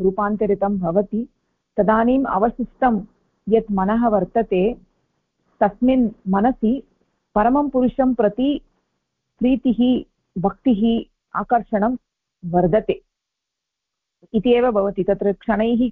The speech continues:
क-, क्रमेण मनः, मनसः, अ, अंशाः परमपुरुषे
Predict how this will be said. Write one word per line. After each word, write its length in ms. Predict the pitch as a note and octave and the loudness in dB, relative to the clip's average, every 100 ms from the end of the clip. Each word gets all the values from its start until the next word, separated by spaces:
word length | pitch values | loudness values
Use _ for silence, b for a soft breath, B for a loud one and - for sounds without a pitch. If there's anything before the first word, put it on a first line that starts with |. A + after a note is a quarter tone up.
| A3+ | -2
क-, 180 | F#3 F3+ | -4 -2
क्रमेण 460 | G#3 G#3+ B3+ B3 E4+ - _ _ _ _ _ _ G#3 | -2 0 2 0 -2 -10 _ _ _ _ _ _ -2
मनः, 640 | G3+ A3 B3 A#3+ C4 D4+ - | 2 2 0 0 -2 -4 -6
मनसः, 720 | G3+ G#3 B3 B3 A3 A#3+ C4+ - _ _ _ _ _ _ - | -4 0 0 0 0 0 0 -2 _ _ _ _ _ _ -10
अ, 200 | G3+ - | -6 -4
अंशाः 680 | G#3 A#3 C4 A3+ G3+ A#3 C#4+ _ _ _ _ _ _ _ _ _ - | -2 0 0 0 0 -2 -2 _ _ _ _ _ _ _ _ _ 0
परमपुरुषे 840 | G#3 C4+ B3+ B3 A3 B3 A#3+ | 2 2 0 -2 0 2 2